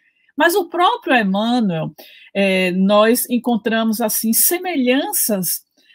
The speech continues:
nesses estudos que os espíritos fazem, nos apresentam,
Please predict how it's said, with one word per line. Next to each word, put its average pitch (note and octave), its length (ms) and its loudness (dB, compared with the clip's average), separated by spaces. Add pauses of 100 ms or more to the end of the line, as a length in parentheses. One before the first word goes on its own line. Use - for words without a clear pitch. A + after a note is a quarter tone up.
(120)
nesses G#3 520 2
estudos A3 840 -4
que G3+ 200 -6
os F#3+ 160 -4
espíritos F#3 800 -4
fazem, G3 560 0
nos G3 240 0
apresentam, F3+ 1000 -2